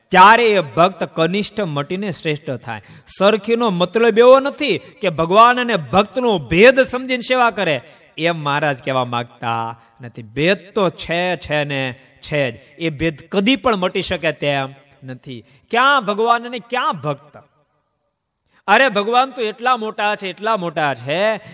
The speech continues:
ભગવાન ખાલી સંકલ્પ કરત અબજો આત્મા બદ્ધ સ્થિતિમાં હોય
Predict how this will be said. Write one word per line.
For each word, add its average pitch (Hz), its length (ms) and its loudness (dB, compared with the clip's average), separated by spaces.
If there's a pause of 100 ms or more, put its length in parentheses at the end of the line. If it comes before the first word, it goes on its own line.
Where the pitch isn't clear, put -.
(220)
ભગવાન 220 640 0
ખાલી 220 360 -4
સંકલ્પ 208 540 -4
કરત 226 300 -6
અબજો 185 500 -2
આત્મા 220 440 4
બદ્ધ 180 400 2
સ્થિતિમાં 175 500 -4
હોય 147 220 2